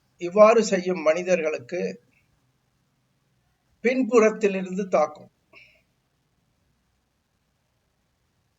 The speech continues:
திடீரென்று அவரது வாழ்க்கையில் தேவையில்லாத பெருந்துன்பம்,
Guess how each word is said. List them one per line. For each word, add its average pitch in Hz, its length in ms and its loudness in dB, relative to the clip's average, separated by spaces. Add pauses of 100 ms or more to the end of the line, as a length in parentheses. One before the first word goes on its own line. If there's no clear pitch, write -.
(760)
திடீரென்று 233 840 4 (480)
அவரது 175 440 2
வாழ்க்கையில் 185 640 -2 (2500)
தேவையில்லாத 185 800 6
பெருந்துன்பம், 185 840 -2